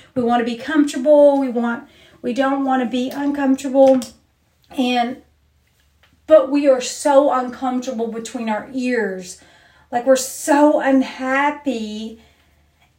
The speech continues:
and if we just get moving or do something that, you know, excites us, it could change our life. Anyway, I just love that I saw that po-, not podcast this morning, but I saw that post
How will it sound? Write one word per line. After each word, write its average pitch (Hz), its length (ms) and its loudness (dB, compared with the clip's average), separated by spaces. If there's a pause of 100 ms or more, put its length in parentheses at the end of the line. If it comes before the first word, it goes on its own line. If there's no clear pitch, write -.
(220)
and 277 80 6
if 277 120 6
we 269 180 0
just 311 360 -2
get 302 260 0
moving 262 960 4
or 233 220 -2
do 294 260 0
something 285 480 2
that, 226 340 -4 (580)
you 269 160 2
know, 247 200 2
excites 320 640 -4
us, 240 340 -2 (1000)
it 466 200 -8
could - 120 4
change 349 300 -6
our 254 140 4
life. - 600 -6 (680)
Anyway, 285 540 0
I 302 140 4
just 359 200 -6
love 359 440 2
that 349 140 6
I 285 120 2
saw 269 440 4
that 262 220 2
po-, - 260 -6 (260)
not 277 380 -2
podcast 208 580 -12
this 233 200 -12
morning, 220 300 -8
but 226 120 -6
I 226 80 -6
saw 262 240 2
that 254 200 -4
post 208 580 -6